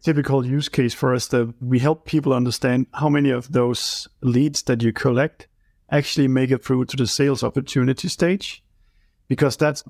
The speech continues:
such a sanity check that, okay, you brought in one thousand leads, but how many of those leads actually make it all the way to, like, a real sales opportunity? And then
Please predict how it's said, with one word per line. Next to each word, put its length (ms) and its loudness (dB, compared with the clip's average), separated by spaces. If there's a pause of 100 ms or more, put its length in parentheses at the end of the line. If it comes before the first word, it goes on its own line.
(120)
such 240 -2
a 80 2
sanity 500 0
check 320 0
that, 300 -2 (480)
okay, 180 2
you 200 2 (200)
brought 240 2
in 240 -2
one 160 2
thousand 480 -2
leads, 300 -2
but 200 -2
how 160 -2
many 220 2
of 140 0
those 240 0
leads 240 2
actually 360 0
make 300 2
it 200 -4 (320)
all 100 0
the 80 0
way 160 2
to, 280 0
like, 220 0
a 80 -2
real 320 2
sales 340 -2
opportunity? 640 -2 (1000)
And 140 2
then 260 0